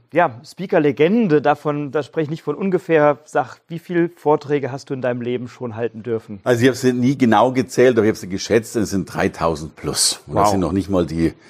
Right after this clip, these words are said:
Speaker 2: Trainingstage mit eingerechnet und die Vorträge als, äh,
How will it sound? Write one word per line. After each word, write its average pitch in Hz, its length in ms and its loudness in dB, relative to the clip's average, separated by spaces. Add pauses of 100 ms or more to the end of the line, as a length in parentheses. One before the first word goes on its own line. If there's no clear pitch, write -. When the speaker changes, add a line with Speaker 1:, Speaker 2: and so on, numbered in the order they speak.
(320)
Speaker 2:
Trainingstage 87 760 0
mit 82 160 -2
eingerechnet 73 600 -4
und 71 240 -6
die 71 80 -6
Vorträge 73 640 -2
als, 65 380 -4
äh, 67 340 -6